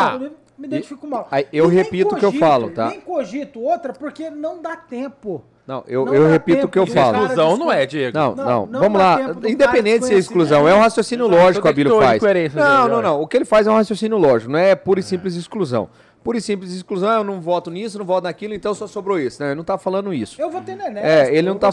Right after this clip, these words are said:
Speaker 2: falando
Speaker 1: do
Speaker 2: isso,
Speaker 1: Enéas,
Speaker 3: então. Ah, não, votei no
Speaker 1: e
Speaker 3: Enéas,
Speaker 1: não era
Speaker 3: então.
Speaker 1: exclusão.
Speaker 2: É, então assim, ó, o que, o que eu,
Speaker 3: Você é
Speaker 2: o
Speaker 3: doido,
Speaker 2: que eu
Speaker 3: muito
Speaker 2: reafirmo
Speaker 3: doido.
Speaker 2: aqui,
Speaker 1: Cara,
Speaker 2: tá?
Speaker 1: eu sou careca.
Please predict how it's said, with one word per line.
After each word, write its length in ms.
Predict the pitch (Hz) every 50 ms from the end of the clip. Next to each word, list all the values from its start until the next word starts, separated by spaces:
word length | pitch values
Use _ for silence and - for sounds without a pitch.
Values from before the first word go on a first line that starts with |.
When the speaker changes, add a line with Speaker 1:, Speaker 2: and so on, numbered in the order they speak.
| - 202 196 190
Speaker 2:
falando 40 | 175
Speaker 1:
do 60 | 156
Speaker 2:
isso, 200 | 131 117 - -
Speaker 1:
Enéas, 180 | - - - -
Speaker 3:
então. 140 | - -
Ah, 40 | - -
não, 60 | -
votei 80 | - 156
no 60 | 202
Speaker 1:
e 20 | 233 202 139 110
Speaker 3:
Enéas, 200 | - - - 349
Speaker 1:
não 60 | 320
era 100 | 311 320
Speaker 3:
então. 120 | - 330
Speaker 1:
exclusão. 600 | 330 - 311 330 311 226 202 208 226 285 339 311
Speaker 2:
É, 260 | 165 170 180 180 160 139
então 180 | 131 - 156
assim, 200 | 175 165 - 175
ó, 120 | 147 113 92
o 120 | - 139 139
que, 160 | - 185 196
o 160 | 185 196 175
que 140 | - - 202
eu, 40 | 208
Speaker 3:
Você 40 | 202
é 20 | 190
Speaker 2:
o 40 |
Speaker 3:
doido, 180 | 180 214 240 214
Speaker 2:
que 40 | 175
eu 60 | 190 202
Speaker 3:
muito 100 | 196 185
Speaker 2:
reafirmo 480 | 190 196 185 143 127 165 170 165 170
Speaker 3:
doido. 40 | 170 156 -
Speaker 2:
aqui, 180 | - 139 123
Speaker 1:
Cara, 60 | 117 104 123 127 131 123
Speaker 2:
tá? 60 | -
Speaker 1:
eu 40 | -
sou 100 | - -
careca. 240 | - 233 - -